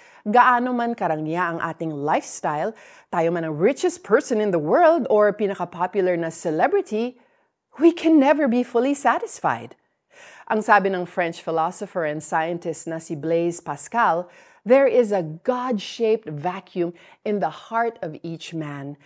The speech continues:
which cannot be satisfied by any created thing, but only by God, the Creator, made known through Jesus Christ." Even if we acquire a lot of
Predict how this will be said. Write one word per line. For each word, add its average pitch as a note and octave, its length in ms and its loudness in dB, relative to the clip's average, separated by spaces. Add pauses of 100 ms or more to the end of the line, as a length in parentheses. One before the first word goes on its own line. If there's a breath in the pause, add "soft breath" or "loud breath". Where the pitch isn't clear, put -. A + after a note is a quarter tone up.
(220 soft breath)
which B3+ 160 -4
cannot D#4+ 320 -4
be E3+ 140 -4
satisfied F#3 760 -4
by D3+ 320 -4
any A#3 320 2
created F3 640 -4
thing, C#3+ 400 -8 (320 soft breath)
but E3+ 240 -4
only G3 320 -4
by D3 160 -8
God, D3 480 -2
the D3+ 80 -6
Creator, G3+ 640 -4 (240 soft breath)
made A3 320 -2
known G3 320 -2
through G3 400 -4
Jesus D#3 560 -6
Christ." - 640 -8 (1120 soft breath)
Even E4+ 240 4
if F4 80 -4
we D#4 160 0
acquire C4+ 560 4
a G#3+ 80 0
lot A#3 640 4
of A#3 80 -2